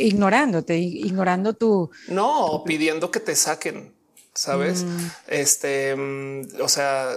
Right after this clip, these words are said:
Speaker 2: sí me ha pasado que me invitan a X show y entonces una persona dice, "Yo no hablo con jotos", ¿no?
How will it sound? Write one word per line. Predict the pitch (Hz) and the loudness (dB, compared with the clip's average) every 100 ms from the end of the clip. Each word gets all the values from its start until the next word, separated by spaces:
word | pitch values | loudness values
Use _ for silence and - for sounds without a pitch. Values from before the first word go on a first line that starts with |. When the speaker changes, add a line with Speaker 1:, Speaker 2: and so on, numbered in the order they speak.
| - | -2
Speaker 2:
sí | - | -2
me | 147 | -2
ha | 147 | -2
pasado | 151 156 185 151 - | -2 0 0 -2 -6
que | - | -10
me | 127 | -8
invitan | 127 131 139 135 | -8 -6 -6 -6
a | 127 - | -6 -6
X | - - 123 | -6 -2 0
show | - 135 202 226 | 2 2 2 0
y | 127 | -4
entonces | 120 123 | -8 -8
una | 135 143 | -8 -6
persona | 143 131 | -6 -4
dice, | 131 131 | -6 -6
"Yo | 143 | -4
no | 165 | -2
hablo | 135 147 | -2 -4
con | 151 | -8
jotos", | - 165 - - - - | -4 -6 -6 -12 -14 -14
¿no? | - 139 | -14 -16